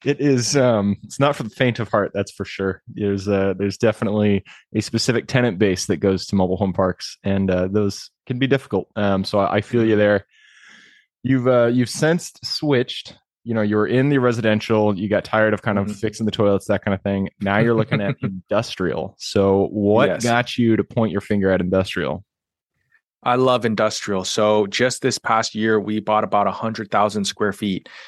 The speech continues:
Speaker 2: And the main thing is triple net leases. Oh my
Speaker 1: Ooh.
Speaker 2: goodness. I literally thought these were fake,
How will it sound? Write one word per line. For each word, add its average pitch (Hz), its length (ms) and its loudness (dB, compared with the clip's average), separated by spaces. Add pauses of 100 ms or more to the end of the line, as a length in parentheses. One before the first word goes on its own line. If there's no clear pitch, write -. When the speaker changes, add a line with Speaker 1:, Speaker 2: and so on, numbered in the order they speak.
(200)
Speaker 2:
And 101 540 0 (140)
the 107 220 -2
main 156 680 2 (400)
thing 101 420 0 (160)
is 101 280 0
triple 147 460 -2
net 113 400 0
leases. 98 520 -6 (100)
Oh 110 100 2
my 110 120 2
Speaker 1:
Ooh. - 20 -4
Speaker 2:
goodness. 95 480 -2
I 117 440 2 (160)
literally 143 520 0
thought 120 260 0
these 113 200 -4
were 98 80 -2
fake, 120 360 -2